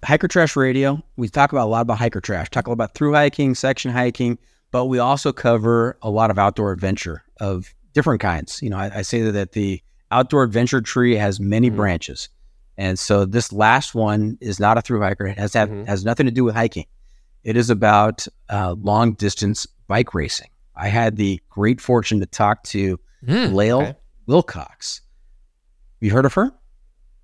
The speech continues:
Speaker 2: Yeah, she's the, like, the Tour Divide winner, like, a million
Speaker 1: Yeah,
Speaker 2: times.
Speaker 1: she's incredible.
Speaker 2: She, like, rides from Canada just to get to the race, like,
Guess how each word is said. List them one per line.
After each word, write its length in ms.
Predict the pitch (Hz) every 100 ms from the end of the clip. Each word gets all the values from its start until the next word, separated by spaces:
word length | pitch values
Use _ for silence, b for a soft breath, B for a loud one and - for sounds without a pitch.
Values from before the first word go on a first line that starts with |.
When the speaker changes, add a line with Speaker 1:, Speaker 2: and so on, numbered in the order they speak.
| _ -
Speaker 2:
Yeah, 120 | 170
she's 220 | - 170
the, 220 | 170 165 143
like, 160 | 147
the 80 | 147
Tour 240 | - 165 160
Divide 720 | 135 135 135 135 131 131 117
winner, 480 | 123 131 127 127 120
like, 180 | 117 120
a 40 |
million 200 | 117 117
Speaker 1:
Yeah, 160 | 135 113
Speaker 2:
times. 120 | 113 113
Speaker 1:
she's 160 | 151
incredible. 520 | 147 113 131 143 95 -
Speaker 2:
She, 140 | - 160
like, 100 | 143
rides 440 | 135 143 147 147
from 220 | - 143 123
Canada 800 | - 147 147 143 139 135 131 - b b -
just 220 | - 151
to 80 | 135
get 180 | 120 139
to 60 | 143
the 120 | 131
race, 360 | 120 123 123 120
like, 260 | 113 -